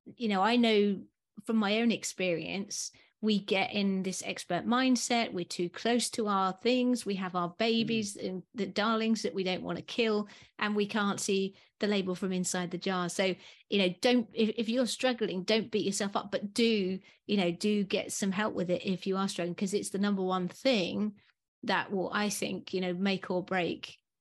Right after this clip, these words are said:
Speaker 1: your business succeeding. So yeah, really, really important stuff.
Speaker 2: Totally. And, like, my
Speaker 1: Excellent.
Speaker 2: mentor, Kevin Rogers, he's an amazing copywriter. He's, he's since kind of retired from doing the work, and he's moved into kind of a,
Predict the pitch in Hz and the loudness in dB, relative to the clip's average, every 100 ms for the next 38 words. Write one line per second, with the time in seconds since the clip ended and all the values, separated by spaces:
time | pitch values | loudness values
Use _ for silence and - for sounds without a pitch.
0 | _ _ - 214 185 180 180 190 180 - | _ _ -2 2 2 2 -2 0 -2 -2
1 | - - - - 190 180 165 - 185 - | -2 -4 -6 -2 0 0 -4 -6 -12 -14
2 | _ _ - 175 175 160 - 202 170 151 | _ _ -4 0 0 -2 -2 -2 -2 -4
3 | - _ 202 196 175 185 196 180 170 175 | -10 _ -2 0 0 -2 -2 -2 -2 -4
4 | 185 170 202 - 170 175 _ _ _ _ | -6 -6 -6 -6 -8 -10 _ _ _ _
5 | _ _ _ 139 160 147 120 151 156 165 | _ _ _ 4 6 4 2 2 6 6
6 | 180 170 170 180 180 165 151 - 170 151 | 4 4 4 4 6 6 4 4 4 4
7 | 151 143 139 139 143 143 139 135 117 156 | 2 0 0 4 6 6 2 0 -2 -2
8 | 139 139 143 151 156 139 139 127 127 123 | 0 0 2 2 2 0 -4 -2 -2 0
9 | 123 120 117 117 - - - - _ 151 | 0 0 -2 -6 -8 -20 -20 -20 _ 0
10 | 151 - 180 180 196 202 202 - 190 170 | 4 4 4 4 6 6 4 2 4 2
11 | 170 170 165 156 160 143 131 147 139 135 | 2 6 8 8 4 0 2 2 2 4
12 | 143 139 139 135 123 139 120 131 - 135 | 6 6 2 -2 0 -2 -2 -8 -6 -6
13 | 123 120 117 | -4 -6 -8